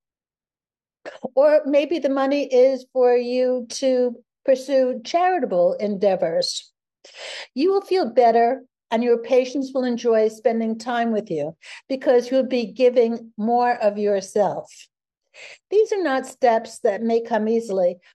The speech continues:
but doing so will make you more eager to work, enjoy your practice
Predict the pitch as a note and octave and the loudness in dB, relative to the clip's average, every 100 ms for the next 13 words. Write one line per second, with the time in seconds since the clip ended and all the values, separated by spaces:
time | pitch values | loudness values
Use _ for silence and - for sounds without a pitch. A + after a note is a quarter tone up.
0 | - C4 - G4+ G#4+ F#4+ C4 A3+ A3+ A3+ | -4 -4 0 2 2 0 2 4 2 -2
1 | G#3+ A#3+ A#3 A3+ G#3 G#3 C4+ C4+ B3+ B3 | -2 0 -2 -2 -4 0 0 0 -2 -2
2 | A#3+ A3+ A#3 A#3+ G3 F3 D3+ - - _ | 0 0 -2 -4 0 0 -2 -12 -20 _
3 | - _ A3 A3+ B3+ B3+ C#4 C#4 - G#3 | -20 _ -8 0 2 4 2 -2 0 0
4 | F#3+ F#3 F3+ F3+ - | 0 0 0 0 -6